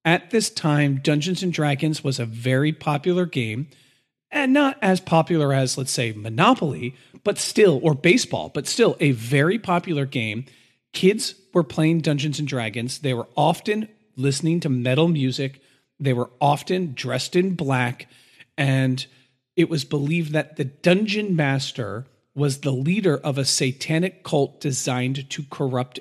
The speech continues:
and destroy America's youth. This is something that is even echoed in through to today, where we have the modern QAnon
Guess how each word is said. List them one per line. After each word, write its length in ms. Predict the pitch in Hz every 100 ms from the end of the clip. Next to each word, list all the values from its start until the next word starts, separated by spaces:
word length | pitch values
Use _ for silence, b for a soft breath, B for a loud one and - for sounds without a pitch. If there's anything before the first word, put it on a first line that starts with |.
| -
and 120 | 139
destroy 640 | 165 - - 139 127 117 -
America's 720 | 156 135 95 107 - 127 123 -
youth. 560 | 131 165 220 - - _ _ _ _ b b b b _ -
This 260 | 202 -
is 120 | 339 302
something 380 | 226 214 220
that 140 | 190 165
is 160 | 147
even 260 | 190 170 151 -
echoed 400 | 202 - 226 190 -
in 260 | 175 185 190
through 460 | - 165 156 151
to 380 | 139 143 127 120
today, 800 | - - 117 214 277 156 107 170 - _ _ _ _ _ _ - _
where 480 | 135 156 143 139 135 B B -
we 140 | 156
have 260 | 131 143 156
the 80 | 147
modern 560 | 135 139 139 151 151 -
QAnon 640 | - 247 254 151 127 131